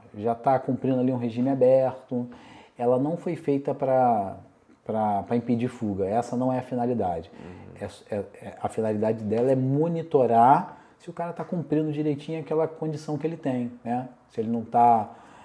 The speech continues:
Speaker 1: é, desvirtuando o benefício que ele tem. Essa, essa é a finalidade.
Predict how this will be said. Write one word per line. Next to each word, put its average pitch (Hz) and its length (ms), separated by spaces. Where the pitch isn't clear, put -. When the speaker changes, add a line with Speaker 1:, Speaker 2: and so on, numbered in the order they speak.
Speaker 1:
é, 101 360
desvirtuando 131 1000
o 131 40
benefício 117 600
que - 80
ele 107 120
tem. 90 380
Essa, 190 320
essa 139 260
é - 40
a - 20
finalidade. 147 680